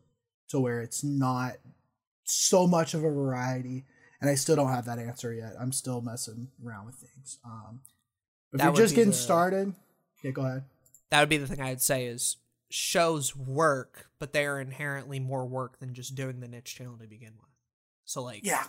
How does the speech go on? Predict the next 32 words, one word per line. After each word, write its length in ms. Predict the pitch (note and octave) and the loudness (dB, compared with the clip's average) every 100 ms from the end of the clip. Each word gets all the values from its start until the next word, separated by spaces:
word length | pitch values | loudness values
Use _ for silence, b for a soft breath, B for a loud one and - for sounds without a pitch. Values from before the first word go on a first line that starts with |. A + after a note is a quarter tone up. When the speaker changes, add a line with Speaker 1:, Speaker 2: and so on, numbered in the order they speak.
| - | -8
Speaker 2:
the 80 | C#3 | -10
Speaker 1:
Yeah. 80 | C3 | -8
Speaker 2:
variety 540 | C3 C#3+ E3+ F#3 E3+ C#3+ | -2 6 8 8 6 0
is 180 | C3+ B2+ | -2 -2
really 300 | D3+ E3+ D#3+ | 0 0 0
only, 380 | D3 C#3+ C#3+ | -2 -2 -4
like, 240 | C#3 C3 D3 | -6 -10 -12
if 140 | - | -12
you 200 | D3+ C#3+ B2 | -10 -10 -8
really, 640 | C3+ D3+ F3+ F#3 F#3 G3 | 0 6 8 10 8 4
really, 420 | F3 G#3+ G3+ G3+ | 4 8 8 6
really 440 | G3 G3+ F#3+ D#3 C#3 | 0 0 0 0 0
have 200 | C3+ - | 0 -2
to 80 | |
talk 320 | B2+ E3+ C#3 E3+ | -4 0 0 2
about 220 | E3 E3 | 0 2
everything 540 | E3 D#3 C#3 C3+ A#2 A#2 | 2 0 -6 -8 -12 -12
and 80 | |
you're 120 | B2+ C#3 | -12 -10
consistent 560 | E3+ E3 - - D3 | -2 2 4 2 0
about 360 | C3 B2 A#2+ - | -8 -8 -8 -10
that, 340 | A#2 A#2 A#2+ _ _ _ _ _ | -14 -12 -14 _ _ _ _ _
please 420 | - G3 G3+ G3+ - | -6 -2 0 2 2
at 220 | D#3+ C#3 | 2 -2
least 520 | C#3+ E3 D3+ - - | -2 -2 0 0 0
go 160 | D#3 C#3 | -2 -2
down 340 | C3+ C3+ C#3 | 0 -2 -2
the 80 | C3+ | -4
route 260 | B2 C3 - | -6 -8 -8
of 140 | C3 | -12
a 80 | B2+ | -14
show 560 | A#2+ - B2+ A#2 A2+ B2+ | -16 -14 -14 -16 -20 -20